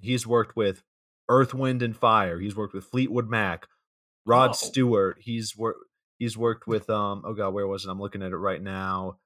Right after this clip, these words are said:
Speaker 1: Um, Eric B and Rakim. He has worked with, um, Blues Traveler, um, Joe Satriani,
Speaker 2: <sighs> Wow.
Speaker 1: uh, Traffic. Like, he has worked with some, Sheryl
Speaker 2: Wow,
Speaker 1: Crow,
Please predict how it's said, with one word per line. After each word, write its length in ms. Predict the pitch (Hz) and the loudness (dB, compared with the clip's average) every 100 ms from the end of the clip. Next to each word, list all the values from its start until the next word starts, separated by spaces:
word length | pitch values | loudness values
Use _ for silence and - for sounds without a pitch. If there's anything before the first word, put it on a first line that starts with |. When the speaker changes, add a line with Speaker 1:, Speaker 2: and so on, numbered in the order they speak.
| _ _ _ _ 95 | _ _ _ _ -6
Speaker 1:
Um, 200 | 98 95 | -6 2
Eric 280 | 131 131 120 | 4 4 2
B 160 | 123 | 0
and 100 | 123 | 2
Rakim. 580 | 113 107 - 110 92 87 90 _ _ _ _ | 2 0 -2 -6 -4 -8 -12 _ _ _ _
He 440 | - 123 123 120 117 | -8 -4 -2 0 0
has 340 | 117 113 101 | 0 -2 -4
worked 260 | 117 110 - | -4 -4 -2
with, 200 | 104 107 | -4 0
um, 400 | 101 92 90 90 | 0 0 -6 -6
Blues 300 | 120 131 123 | 0 2 2
Traveler, 880 | - 135 120 113 110 110 107 107 104 _ _ _ _ _ - | 0 2 4 2 0 0 0 0 -2 _ _ _ _ _ -6
um, 420 | 104 98 98 95 95 | -4 -2 -4 -8 -2
Joe 120 | 120 | 2
Satriani, 760 | 120 131 - 117 107 104 104 104 | 2 0 0 0 0 0 -4 -10
Speaker 2:
<sighs> 680 | _ _ _ _ _ _ _ | _ _ _ _ _ _ _
Wow. 260 | - 254 320 | 2 6 4
Speaker 1:
uh, 20 | - | 2
Traffic. 600 | - 123 120 123 131 123 | 2 4 4 2 -2 -2
Like, 160 | 120 | -2
he 140 | 147 226 | -2 -6
has 180 | 202 | -6
worked 320 | 113 131 151 113 | 0 2 2 0
with 160 | 110 | -6
some, 200 | - 104 | -2 -2
Sheryl 320 | 90 156 151 139 | 4 6 6 6
Speaker 2:
Wow, 100 | - | 6
Speaker 1:
Crow, 200 | 123 | 8